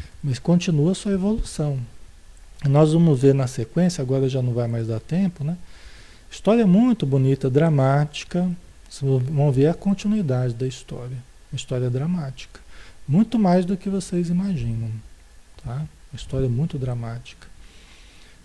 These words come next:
E vai ser surpreendente até o final desse livro, vocês vão ver. Tá? Uma história muito interessante. E é isso, né? E é por isso que Jesus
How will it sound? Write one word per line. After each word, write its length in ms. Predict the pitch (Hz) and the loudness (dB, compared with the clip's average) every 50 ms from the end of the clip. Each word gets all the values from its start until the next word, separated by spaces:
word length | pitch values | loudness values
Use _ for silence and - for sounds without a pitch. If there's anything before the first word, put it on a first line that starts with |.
| - - | -8 0
E 140 | 190 165 190 | 2 4 4
vai 140 | 214 240 - | 4 4 4
ser 180 | - 247 233 | 4 4 2
surpreendente 880 | - - - 269 262 - 285 285 285 262 202 143 156 170 180 170 - 147 | 2 4 2 2 2 4 2 2 4 4 6 6 6 6 6 4 2 0
até 180 | 131 - - | -2 0 0
o 80 | 151 147 | 0 0
final 380 | - - 175 151 139 143 143 143 | -2 -2 -2 0 2 2 2 2
desse 300 | 139 151 143 - - 151 | 0 -2 -2 -2 -2 0
livro, 480 | 135 127 123 123 123 117 113 117 113 104 | 0 0 2 2 0 0 -2 -4 -8 -8
vocês 220 | - - 139 131 | -8 -6 -6 -4
vão 180 | 139 175 196 180 | -2 -2 -2 -2
ver. 220 | 139 127 120 117 - - - - - - - - - - - - - - - - - - | 0 -2 -2 -2 -4 -6 -8 -8 -12 -18 -20 -20 -20 -18 -18 -16 -16 -16 -12 -12 -12 -10
Tá? 120 | - - - | -8 -8 -6
Uma 240 | 139 151 151 151 143 | -6 -4 -6 -6 -6
história 360 | - - - 160 160 160 151 | -8 -6 0 0 2 2 2
muito 220 | 139 175 208 196 | 2 0 2 0
interessante. 880 | 190 170 - 147 139 143 135 - - - - 127 123 120 - - - - - - - - - - - - - - - - - - - - - - - - - - - - - - - - - - | 0 0 0 2 2 2 0 -2 -8 -10 -8 -8 -8 -8 -10 -14 -18 -20 -20 -20 -20 -20 -20 -20 -20 -20 -20 -20 -20 -20 -20 -20 -20 -20 -20 -20 -20 -20 -20 -20 -20 -20 -20 -20 -20 -16 -6 0
E 180 | 190 180 202 | 2 4 6
é 100 | 247 262 | 6 6
isso, 320 | 254 220 208 - - 208 208 | 6 6 6 4 4 4 6
né? 240 | 202 214 226 220 208 | 8 8 8 8 8
E 60 | 202 | 6
é 60 | 214 | 6
por 180 | - 220 196 180 | 8 8 8 8
isso 180 | 220 220 - | 8 4 2
que 140 | - 240 233 | 2 2 2
Jesus 1040 | 208 208 240 240 214 190 165 151 147 156 170 190 196 185 175 - - - - - | 4 6 6 8 6 6 6 4 4 4 4 4 4 0 -2 -8 -12 -12 -14 -14